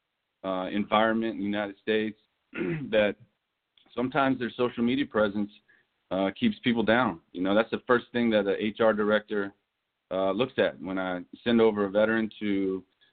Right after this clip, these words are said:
a local company, you know, one of the first things they'll look at is your LinkedIn. They'll look at your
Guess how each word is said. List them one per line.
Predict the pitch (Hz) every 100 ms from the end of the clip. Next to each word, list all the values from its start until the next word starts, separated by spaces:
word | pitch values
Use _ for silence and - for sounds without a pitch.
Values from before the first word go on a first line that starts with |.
| -
a |
local | 92 110 110
company, | - 117 107 123 131
you | 110
know, | 104
one | 110
of | 110
the | 117
first | 113
things | 113 104
they'll | 104
look | 110 139
at | 113
is | 98
your | 92
LinkedIn. | 101 101 - 107 123
They'll | 104 98
look | 101
at | 101
your | 92